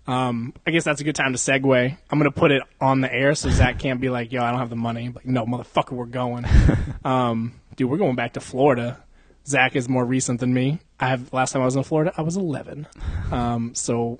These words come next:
Speaker 1: fucking fourteen years ago. <laughs>
Speaker 2: Yeah.
Speaker 1: Um, we're moving, man. I've already, like, I already fucking committed to quitting my job. Like, they were like, "Are you serious?" 'Cause my bo-, I told you my boss put in his notice today, and I
Speaker 2: Yeah.
Speaker 1: followed it up with an email, also putting in my <laughs> notice. Um, that's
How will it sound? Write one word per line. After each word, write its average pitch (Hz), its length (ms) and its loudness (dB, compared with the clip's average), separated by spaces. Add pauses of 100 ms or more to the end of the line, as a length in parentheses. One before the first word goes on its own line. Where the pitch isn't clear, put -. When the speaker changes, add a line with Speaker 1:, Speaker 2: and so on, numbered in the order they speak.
(120)
Speaker 1:
fucking 120 320 -12
fourteen 131 420 -8
years 123 200 -6
ago. 160 400 2
<laughs> 240 100 6
Speaker 2:
Yeah. 82 300 -8 (420)
Speaker 1:
Um, 123 400 -4 (760)
we're 170 80 8
moving, 196 340 8
man. 147 200 4
I've 143 140 2
already, 151 260 6
like, 135 240 -2
I 131 120 2
already 131 180 2
fucking 123 340 -4
committed 127 360 0
to 123 80 -4
quitting 127 300 -2
my 120 140 -6
job. 143 720 2
Like, 123 260 -6
they 143 120 2
were 151 140 0
like, 123 180 -4
"Are 120 60 -6
you 123 120 -4
serious?" 196 500 0
'Cause 156 140 -2
my 147 100 4
bo-, 131 140 -2
I 143 80 0
told 160 160 0
you 135 60 0
my 135 100 0
boss 123 400 -2 (180)
put 143 140 -2
in 131 100 0
his 127 160 -4
notice 120 360 -2
today, 202 340 4
and 143 120 -2
I 127 40 0
Speaker 2:
Yeah. - 160 -6
Speaker 1:
followed 135 340 6
it 127 100 0
up 135 120 2
with 139 120 -2
an 123 160 -6
email, 143 380 2 (220)
also 131 300 2
putting 120 240 -4
in 123 100 -4
my 131 120 -2
<laughs> - 0 -
notice. 185 520 8 (560)
Um, 123 340 2
that's 147 240 2